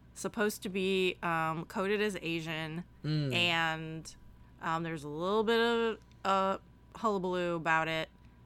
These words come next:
Speaker 1: Like,
Speaker 2: Oh.
Speaker 1: that better not, then that better not be Sabine, because they've come out and fully said, like, out loud, the Wren family are coded as Asian,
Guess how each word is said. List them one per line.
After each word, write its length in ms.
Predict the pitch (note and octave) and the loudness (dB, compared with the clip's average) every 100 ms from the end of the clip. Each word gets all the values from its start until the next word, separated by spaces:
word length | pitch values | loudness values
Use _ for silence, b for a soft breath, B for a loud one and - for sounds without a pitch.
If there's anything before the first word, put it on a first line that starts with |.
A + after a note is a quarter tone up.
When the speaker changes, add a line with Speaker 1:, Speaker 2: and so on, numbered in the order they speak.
| - F3 | -10 -6
Speaker 1:
Like, 140 | D#3+ | 2
Speaker 2:
Oh. 100 | B2 | 6
Speaker 1:
that 200 | G3 F3 | 6 6
better 200 | G3 F3+ F3+ | 2 -2 -2
not, 280 | E3+ E3 - | -2 -2 -4
then 180 | F#3 F3 | -6 -2
that 160 | E3 F3 | -2 2
better 160 | G#3+ | 2
not 180 | F3+ D#3+ | 2 -4
be 100 | F#3+ | -8
Sabine, 480 | - - D4+ E3 F3 | -10 0 2 2 -2
because 680 | F#3 - - D#3 - - - - - - - - - - | -6 -4 -6 -6 -10 -14 -16 -20 -20 -20 -20 -20 -20 -2
they've 240 | A3+ A#3+ G3 | 6 6 6
come 220 | C4 G#3 | 0 2
out 180 | F#3+ E3+ | 2 2
and 180 | D#3 D3 | -4 -12
fully 440 | - A3+ F#3+ D#3+ | -2 0 0 -2
said, 380 | D#3+ F#3+ E3+ - | -4 0 0 -2
like, 180 | - - | -10 -4
out 240 | F#3 F3+ | -2 -2
loud, 500 | E3 F3+ D#3+ D3+ C3+ D#3+ - - | -2 0 0 -4 -10 -18 -20 -12
the 100 | G3 | -6
Wren 240 | F#3 F#3+ F3+ | -2 -2 -4
family 520 | F3+ F3 E3+ D#3 D3+ - - - - - - - - | -4 -6 -6 -8 -10 -14 -20 -20 -20 -20 -20 -20 -2
are 120 | F#3+ | -2
coded 320 | - F3+ D#3+ D3 | 0 -4 -4 -8
as 120 | D#3+ | -10
Asian, 260 | - - | -10 -10